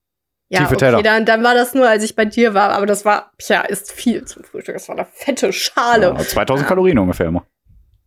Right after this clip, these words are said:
Speaker 1: Zum Frühstück?
Speaker 2: Jo.
Speaker 1: Ja, das ist insane.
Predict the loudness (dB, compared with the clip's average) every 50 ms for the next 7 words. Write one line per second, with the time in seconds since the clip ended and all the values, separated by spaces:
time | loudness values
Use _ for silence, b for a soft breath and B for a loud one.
0 | _ _ -2 0 0 2 2 2 2 2 2 2 2 2 0 -2 -8 _ _ _
1 | -4 -2 0 0 0 -2 -6 _ _ _ -8 -4 -2 0 0 0 -2 -2 -4 -4
2 | -4 -4 -2 -2 0 0 0 -2 -4